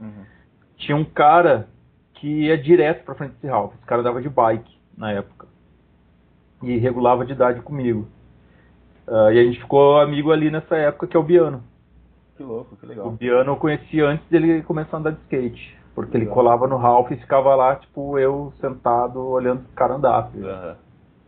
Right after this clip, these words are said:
Speaker 2: E, então o Biano, acho que da, da galera mais conhecida, assim, é, é um dos caras que eu conheço há mais tempo no meio de skate.
Speaker 1: Pode
Speaker 2: Que
Speaker 1: crer.
Speaker 2: foi, tipo, do começo, começo mesmo.
Speaker 1: Aham. Antes do começo,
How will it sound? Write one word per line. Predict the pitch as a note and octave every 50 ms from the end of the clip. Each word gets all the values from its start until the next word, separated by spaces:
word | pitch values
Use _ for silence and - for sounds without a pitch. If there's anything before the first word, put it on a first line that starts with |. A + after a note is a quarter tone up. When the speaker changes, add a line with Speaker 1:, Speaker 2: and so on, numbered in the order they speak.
| _ _ _ _ _ _ _ _ _ _ _ _ - -
Speaker 2:
E, | G#2 G2+ G#2 G#2 G2+ G2 F#2+ G2 G2 G2 F#2+ G2 G2 F#2+ G2+
então | G#2 - - A#2+ A#2+
o | C3+
Biano, | C3 C#3+ D#3 D3+ C#3+ C#3+ D3 D3+ E3 F3 F3+ F3+ F3+ F3+ F3+ F3+ -
acho | D3 D3+ - - -
que | - - D#3 D#3 D#3
da, | C3+ - - - C3
da | - - C3+ B2+
galera | C3+ B2+ B2 B2+ C3+ C#3
mais | B2+ A#2 A#2 B2 D3 D#3 -
conhecida, | - E3+ D3+ C#3 C3 B2 A#2+ - _ - C#3+ C#3+ D3
assim, | C3 - - _ - C3+ C#3 D#3 D#3+ E3+ F3 F3 - -
é, | - C3+ C3+ C3+ C3+ C#3 C3+ C3 C3 B2 - - - -
é | B2+ C3
um | C3 C3+
dos | B2 -
caras | - C3+ C3 C3+
que | -
eu | D3+
conheço | - D3 C3+ -
há | C3+
mais | C3 C#3+ - -
tempo | - D3 C3+ B2+ B2 B2
no | A#2
meio | A#2 A2+ G#2+
de | G2+ -
skate. | - - G2 F2+ F2 - - - - - -
Speaker 1:
Pode | F#2+ F2+ -
Speaker 2:
Que | - A2
Speaker 1:
crer. | -
Speaker 2:
foi, | - A#2+ A#2
tipo, | A#2 - - C#3+ C3+ B2 - - - -
do | C3 A#2+
começo, | - B2+ B2+ A#2+ B2 B2 A#2+ -
começo | - D3 D3 C#3 B2 A2 G#2+ A#2+ - A2
mesmo. | G2+ F#2+ F#2 - - -
Speaker 1:
Aham. | F#2 F2+ F2 E2 D#2 D#2+ - _ _ _ _ _ _ _ _ _ _ _ - - -
Antes | G#2 B2+ C3 B2+ A2+
do | G#2+
começo, | - A2+ G#2 G2 F#2+ F#2 -